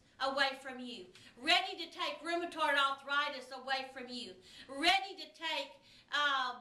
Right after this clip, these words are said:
back pain away from you, ready to take,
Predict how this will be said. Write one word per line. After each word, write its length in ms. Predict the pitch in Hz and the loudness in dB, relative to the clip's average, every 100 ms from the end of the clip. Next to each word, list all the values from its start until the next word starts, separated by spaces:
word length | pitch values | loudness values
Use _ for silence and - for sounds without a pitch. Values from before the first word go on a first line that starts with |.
| - | 0
back 400 | 311 339 339 - | 2 2 0 -6
pain 300 | 320 277 233 226 269 | -4 -4 -6 -6 -4
away 320 | 262 294 294 - | 0 0 0 -4
from 160 | 277 | -4
you, 280 | 277 262 196 - - - | -4 -6 -8 -16 -20 -20
ready 400 | 254 349 403 403 339 | 0 4 4 2 -8
to 160 | 311 | -12
take, 360 | - 339 302 | -4 -2 -2